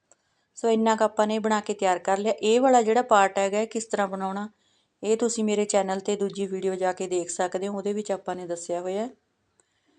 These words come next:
ਸੋ ਇੱਥੇ ਇਹਦੇ ਵਿੱਚ ਆਪਾਂ ਥੋੜ੍ਹਾ ਜਿਹਾ ਚੇਂਜ ਕਰਿਆ।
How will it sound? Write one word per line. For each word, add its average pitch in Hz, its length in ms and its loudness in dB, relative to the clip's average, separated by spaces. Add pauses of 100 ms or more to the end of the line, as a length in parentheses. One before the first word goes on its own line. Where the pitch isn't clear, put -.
(360)
ਸੋ 214 120 -2
ਇੱਥੇ 214 320 2
ਇਹਦੇ 220 140 4
ਵਿੱਚ 233 200 -2
ਆਪਾਂ 208 200 -4
ਥੋੜ੍ਹਾ 233 420 2
ਜਿਹਾ 208 120 0
ਚੇਂਜ 185 340 -2
ਕਰਿਆ। 185 400 -4